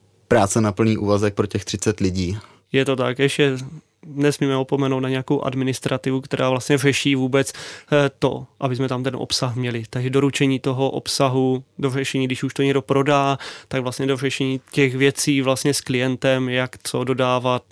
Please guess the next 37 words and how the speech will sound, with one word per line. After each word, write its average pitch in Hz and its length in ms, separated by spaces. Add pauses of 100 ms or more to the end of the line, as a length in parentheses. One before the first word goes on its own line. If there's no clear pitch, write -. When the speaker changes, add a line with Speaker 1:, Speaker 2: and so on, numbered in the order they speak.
(160)
Speaker 1:
Zmínil 160 280
jsi 208 120
magazín, 156 500
zmínil 143 320
jsi, 143 220
že 147 100
to 135 120
je 135 120
takové 127 340
tvé 131 160
děťátko, 117 500
které 117 240
jsi 123 200
tam 117 160
sám 110 260
prosadil 113 500
nebo 110 200
které 107 280
jsi 113 140
zavedl 101 460
do 110 200
služby 104 400
Kupy. 113 320
Eh, 110 920 (220)
přiznám 139 340
se, 160 140
že 156 100
magazín 143 520
jako 143 220
uživatel 139 960
úplně 127 400
nečtu, 117 600
protože 123 500
když 123 380
už 123 200
Kupy 135 340
používám, 120 760